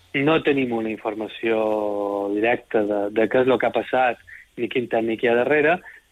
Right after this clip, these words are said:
i haurem d'esperar a que se, se pronunciï o l'Ajuntament dongui més, eh, informació sobre aquest cas en concret.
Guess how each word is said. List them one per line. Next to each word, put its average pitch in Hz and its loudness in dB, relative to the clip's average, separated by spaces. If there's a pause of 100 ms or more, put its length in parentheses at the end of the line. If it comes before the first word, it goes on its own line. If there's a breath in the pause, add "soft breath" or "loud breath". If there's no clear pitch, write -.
i 117 0
haurem 113 2
d'esperar 117 2
a 123 -2 (100)
que 107 -2
se, 107 -2 (720)
se 113 0
pronunciï 127 2 (500 loud breath)
o 104 -8
l'Ajuntament 110 2 (200)
dongui 107 4
més, 107 0 (280)
eh, 104 0 (640 loud breath)
informació 117 2 (300)
sobre 107 -2
aquest 101 -2
cas 101 0
en 104 0
concret. 143 -2